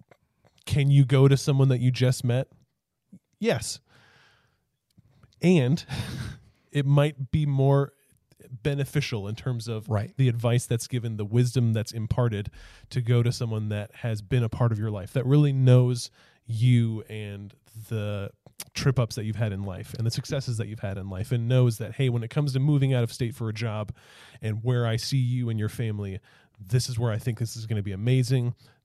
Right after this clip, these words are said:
Speaker 1: These are some of the struggles you might experience.
Speaker 2: Yeah.
Speaker 1: And they know that because they've known you, they've spoken into your life, and you've had that opportunity to build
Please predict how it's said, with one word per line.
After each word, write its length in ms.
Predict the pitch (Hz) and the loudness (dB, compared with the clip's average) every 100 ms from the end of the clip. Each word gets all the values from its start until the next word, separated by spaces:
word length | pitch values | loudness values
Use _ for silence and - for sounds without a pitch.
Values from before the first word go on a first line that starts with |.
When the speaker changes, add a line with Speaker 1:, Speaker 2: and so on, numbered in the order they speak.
| _ 107 | _ -4
Speaker 1:
These 280 | 135 127 120 | 0 2 0
are 60 | |
some 180 | - 117 | -2 -6
of 60 | 104 | -8
the 60 | |
struggles 380 | - 135 117 107 | -4 -4 -4 -6
you 80 | 110 | -6
might 140 | 101 | -6
experience. 500 | 104 - 120 110 107 | -6 -4 -2 0 2
Speaker 2:
Yeah. 140 | 107 104 | 2 0
Speaker 1:
And 120 | 104 | 0
they 120 | 107 | -2
know 300 | 113 170 165 | 4 6 8
that 260 | 127 107 101 | 6 0 -4
because 420 | 110 107 98 - 110 | -8 -6 -8 -10 -8
they've 200 | 104 107 | -6 -2
known 260 | 123 120 | 0 0
you, 140 | 120 117 | 0 -2
they've 160 | 95 | -4
spoken 320 | - 123 120 110 | -2 0 0 0
into 120 | 104 | 0
your 120 | 104 | -2
life, 340 | 104 104 - - - _ | -2 -4 -8 -12 -20 _
and 140 | 104 101 | -6 -4
you've 140 | 101 | -4
had 320 | 120 123 117 | -4 -4 -4
that 160 | 110 - _ _ _ _ - | -6 -8 _ _ _ _ -8
opportunity 540 | 110 - - 151 127 110 | -6 -4 -4 -2 -2 -4
to 140 | 113 101 _ | -6 -10 _
build 420 | 127 117 104 104 | 0 2 -2 -4